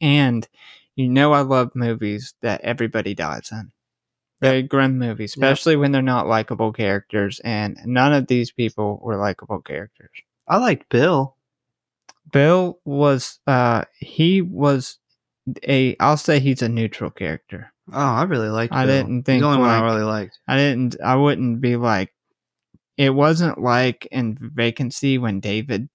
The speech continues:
Speaker 1: dies and you're like, "Oh, no, I really like David." It was like, he was neutral. I didn't wanna see him die.
Speaker 2: He's no
Speaker 1: Unfortunately, we
Speaker 2: David.
Speaker 1: He is no David. He is definitely no David.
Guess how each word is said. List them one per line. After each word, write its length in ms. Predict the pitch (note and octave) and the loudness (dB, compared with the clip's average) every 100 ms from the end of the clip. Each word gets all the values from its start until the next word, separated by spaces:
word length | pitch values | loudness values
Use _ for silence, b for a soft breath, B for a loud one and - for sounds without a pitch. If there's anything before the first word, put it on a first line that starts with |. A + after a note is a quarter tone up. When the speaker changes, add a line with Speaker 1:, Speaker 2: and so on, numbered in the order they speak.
| _ - | _ -2
Speaker 1:
dies 420 | A#2+ A#2 B2 B2+ | 2 2 0 -2
and 120 | G#2+ | -4
you're 120 | G2 | -6
like, 240 | G2 D#2 - | -6 -6 0
"Oh, 240 | D3+ B2+ | 2 2
no, 220 | B2 C3+ C3 | 2 2 2
I 80 | A#2+ | 0
really 340 | B2 D3+ C3+ | 2 2 2
like 340 | B2 D#3 - | 2 0 -2
David." 460 | - G#2+ G#2+ G2+ - | -4 -2 -2 -6 -8
It 140 | - | -6
was 240 | B2 A2+ - | -4 -6 -4
like, 240 | G#2+ F#2 _ _ b b b b b | -4 -4 _ _ b b b b b
he 100 | - | 0
was 200 | F#3+ F#3+ | 2 2
neutral. 420 | B2 A#2 G#2+ A2 B2 | 0 0 0 2 2
I 80 | |
didn't 180 | D3 D3+ | 2 2
wanna 160 | C3 A#2+ | 0 0
see 180 | - B2+ | -2 -2
him 160 | A2+ | -2
die. 600 | G2+ G#2 G2+ F#2 G#2+ A#2 - _ _ _ | -2 -2 -2 -4 -6 -10 -16 _ _ _
Speaker 2:
He's 100 | - | -2
no 60 | C#3 | 0
Speaker 1:
Unfortunately, 580 | C3 C3+ E3 C#3+ D3+ D3 | 2 2 2 2 2 2
we 60 | C#3 | 2
Speaker 2:
David. 400 | D3+ C3+ G#2+ - _ b _ | 2 0 -6 -12 _ b _
Speaker 1:
He 160 | D3 E3 | 2 4
is 160 | D3+ | 4
no 200 | C#3 D3 | 2 2
David. 480 | C3+ C3+ B2+ G#2 - _ _ _ | 2 2 2 -2 -8 _ _ _
He 200 | D3+ C#3 | -6 -2
is 160 | B2+ A#2 | -2 -2
definitely 440 | C3+ C#3 C#3 C3+ | 0 0 2 0
no 180 | B2+ B2 | 0 0
David. 440 | A2+ A2 G2+ E2+ | 0 -2 -2 -8